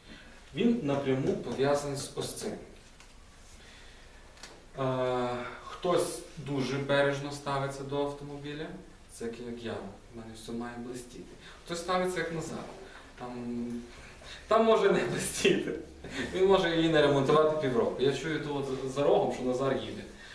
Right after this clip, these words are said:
Е, хардкор, такий рок, Назар їде, все дребіжить. От, Назар заїжджає, він десь поруч. От.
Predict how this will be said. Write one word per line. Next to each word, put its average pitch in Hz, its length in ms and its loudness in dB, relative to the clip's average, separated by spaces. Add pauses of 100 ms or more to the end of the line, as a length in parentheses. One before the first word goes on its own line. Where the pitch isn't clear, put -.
(280)
Е, 110 120 -4
хардкор, 175 680 6
такий 131 240 2
рок, 190 380 6
Назар - 240 2
їде, - 280 4
все 180 220 8
дребіжить. 170 760 6 (340)
От, 120 160 4
Назар 170 280 6
заїжджає, 151 460 6
він 170 80 4
десь 185 160 8
поруч. 113 380 2 (960)
От. 131 320 2